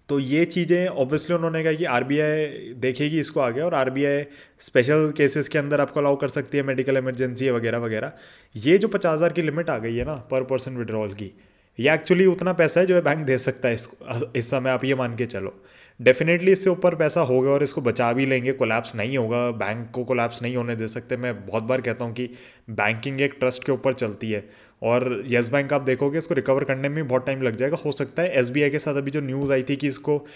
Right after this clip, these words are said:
एसबीआई और एलआईसी मिलकर खरीदेंगे, हो सकता है merge ही करना पड़ जाए, yes bank का नाम इतना ख़राब हो जाए। तो आप देखोगे news आ रखी है यहाँ पे कि एसबीआई और एलआईसी will acquire half of Yes Bank at rupees two per share।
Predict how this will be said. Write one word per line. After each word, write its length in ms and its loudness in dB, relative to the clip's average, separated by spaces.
एसबीआई 340 0
और 40 2
एलआईसी 340 2
मिलकर 260 -4
खरीदेंगे, 600 0
हो 80 2
सकता 220 2
है 80 2
merge 220 2
ही 60 0
करना 240 0
पड़ 160 0
जाए, 140 0
yes 160 4
bank 180 -4
का 80 0
नाम 160 -4
इतना 220 -6
ख़राब 280 -4
हो 100 -4
जाए। 180 -8
तो 60 -2
आप 80 0
देखोगे 500 2
news 260 -2
आ 60 4
रखी 220 0
है 40 -4
यहाँ 140 -2
पे 160 0
कि 240 -4
एसबीआई 260 2
और 80 4
एलआईसी 380 2
will 160 2
acquire 400 0
half 200 0
of 120 -2
Yes 200 2
Bank 260 -2
at 340 -2
rupees 280 -4
two 200 -2
per 120 2
share। 320 -4